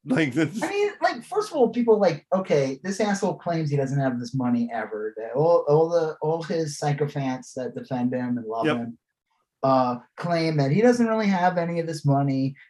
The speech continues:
Speaker 2: and that it's all, like, stocks or it's, like,
Speaker 1: Sure.
Speaker 2: not liquid. And then all of a sudden, this asshole now has, like, forty-two billion to blow on a, uh, a social media platform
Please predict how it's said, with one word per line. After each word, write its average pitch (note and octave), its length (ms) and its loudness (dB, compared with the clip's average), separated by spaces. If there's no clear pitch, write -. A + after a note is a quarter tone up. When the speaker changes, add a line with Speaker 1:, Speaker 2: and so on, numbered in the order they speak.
Speaker 2:
and B2 120 0
that B2 160 0
it's B2 160 -4
all, D3+ 380 4
like, C3 480 -2
stocks C#3+ 760 4
or A#2+ 200 0
it's, A#2+ 120 -8
like, B2 220 0
Speaker 1:
Sure. C3+ 80 0
Speaker 2:
not C#3 240 0
liquid. C3+ 540 0
And D3 160 -4
then F3 320 -2
all F3+ 160 4
of D#3 40 -2
a D3 40 -8
sudden, F3 240 2
this C#3+ 140 0
asshole C#3 380 2
now C3+ 200 0
has, B2+ 280 -2
like, A#2+ 280 -2
forty-two E3 680 0
billion C#3+ 520 4
to C3 100 -2
blow B2 520 2
on A#2+ 220 0
a, A#2 400 -6
uh, A2+ 520 -6
a - 40 -12
social C#3 300 -2
media B2+ 240 -2
platform G#2+ 540 -8